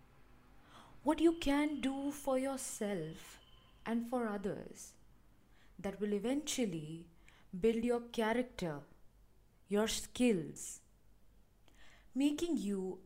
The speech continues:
a better professional, a good human। Ah, how frightened I have been, how dark it was inside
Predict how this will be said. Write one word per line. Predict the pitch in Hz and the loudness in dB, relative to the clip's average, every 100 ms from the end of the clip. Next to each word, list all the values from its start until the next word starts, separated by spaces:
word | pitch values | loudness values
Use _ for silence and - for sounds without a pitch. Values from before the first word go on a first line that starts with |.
| - | -2
a | - | 0
better | 220 247 262 | 4 4 4
professional, | 285 208 190 170 - - 156 151 147 - - - - - _ - - | 2 0 -2 -6 -8 -8 -8 -10 -12 -18 -20 -20 -20 -20 _ -20 -6
a | |
good | 226 220 190 185 | -4 0 0 0
human। | - - 196 202 160 127 - - - - - - - - - - - - - - - - - - - - - - | -10 -6 -2 0 -2 -6 -18 -20 -20 -20 -20 -20 -20 -20 -20 -20 -20 -20 -20 -20 -20 -20 -20 -20 -20 -20 -20 -16
Ah, | - 277 - - - - - - - - - - - - - - - | -10 -8 -10 -16 -20 -20 -20 -20 -20 -20 -20 -20 -20 -20 -20 -20 -6
how | 294 | -4
frightened | 294 - 262 269 277 - 151 151 156 - - - - - - - | -4 -8 -8 -8 -10 -10 -10 -12 -16 -18 -20 -20 -20 -20 -20 -16
I | - | -12
have | 185 202 - - | -12 -12 -12 -8
been, | 208 220 208 - - - - - - - - - - - - - - - - | -6 -6 -10 -16 -20 -20 -20 -20 -20 -20 -20 -20 -20 -20 -20 -20 -20 -18 -10
how | 214 214 | -8 -8
dark | 202 180 185 185 - - - - - - - - | -10 -10 -10 -16 -20 -20 -20 -20 -20 -20 -20 -18
it | - 185 - | -16 -16 -10
was | 180 165 147 - - - - - - - - | -8 -8 -12 -16 -20 -20 -20 -20 -20 -20 -10
inside | 202 208 - 202 190 | -4 -4 -4 -6 -6